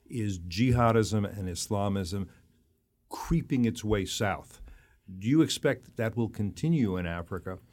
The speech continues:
or not? Because one part of that is you have the Muslim North, and I'm not talking about North Africa, I'm talking about south of the Sahel, south of Sahara,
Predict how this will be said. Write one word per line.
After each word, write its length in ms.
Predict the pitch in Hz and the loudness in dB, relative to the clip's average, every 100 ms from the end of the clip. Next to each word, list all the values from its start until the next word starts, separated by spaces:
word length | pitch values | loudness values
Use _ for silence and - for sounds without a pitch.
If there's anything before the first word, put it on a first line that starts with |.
| - - | -20 -2
or 160 | 131 | 0
not? 240 | 151 160 123 | 4 4 4
Because 320 | 117 123 113 | 2 2 0
one 300 | 147 147 147 | 2 2 4
part 260 | - 175 160 | 4 6 6
of 100 | 104 | 4
that 200 | 98 101 | 2 4
is 240 | 107 107 - - | 2 0 -4 -12
you 160 | - 113 | 0 2
have 300 | 113 120 104 | 4 0 2
the 280 | 110 104 87 - | 0 0 -4 -12
Muslim 800 | 143 175 233 190 - 143 123 110 | -8 -2 0 0 0 2 2 -2
North, 640 | 165 113 120 117 101 82 - | 0 4 6 6 6 0 -10
and 100 | 87 | -8
I'm 100 | 95 | -4
not 100 | 101 | -2
talking 180 | 113 | -2
about 160 | 117 104 | -2 0
North 240 | 113 107 | 0 2
Africa, 360 | 117 107 117 107 | 0 0 -2 -4
I'm 120 | 95 | -4
talking 340 | 85 98 90 98 | -4 -6 -4 -2
about 300 | 95 95 - | -2 -4 -4
south 320 | 101 98 87 | -4 -4 -4
of 100 | 107 | -4
the 80 | 104 | -4
Sahel, 460 | - 98 95 101 | -4 -4 -4 -8
south 340 | - 85 87 107 | -8 -10 -8 -10
of 100 | 95 | -8
Sahara, 440 | - 98 92 | -6 -4 -4